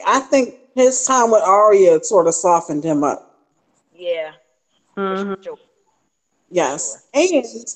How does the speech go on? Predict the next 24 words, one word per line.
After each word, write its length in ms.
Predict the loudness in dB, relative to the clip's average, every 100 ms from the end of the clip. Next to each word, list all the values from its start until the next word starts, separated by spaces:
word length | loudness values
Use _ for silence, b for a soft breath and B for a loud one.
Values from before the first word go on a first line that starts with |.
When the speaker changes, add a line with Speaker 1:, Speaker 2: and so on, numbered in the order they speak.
| _ _ _ _ 0
Speaker 1:
I'ma 240 | 4 6
need, 520 | 6 6 4 4 0 -2
um, 680 | 0 2 2 2 -2 -4 -8
Bran 300 | 0 4 4
and 120 | 2 2
Tormund 760 | 2 2 2 2 2 0 0
to 100 | -4
get 220 | 0 0
something 400 | 0 -4 -2 -2 2
going 500 | 2 2 0 -2 -6 _ -4
before 760 | -4 2 4 4 4 2 -2 -10 _ _ _ _ -2
Game 160 | 0 2
of 120 | 0
Thrones 360 | 2 2 0 -2
ends. 560 | -4 -4 -10 -18 -20 _ _ _ _ _ _ _ _ _ _ _ _ _ _ _ _ _ _ _ _ _ _ _ _ _ _ _ _ _
Speaker 2:
Yeah. 360 | -10 -8 -8 -12 _ _ -2
Speaker 1:
Like, 220 | -2 2
they 220 | 2 4
need 160 | 2 0
Speaker 2:
Yeah. 80 |
Speaker 1:
to 120 | -4 -6
have 120 | 0
little 240 | 2 2
tall 340 | 0 0 2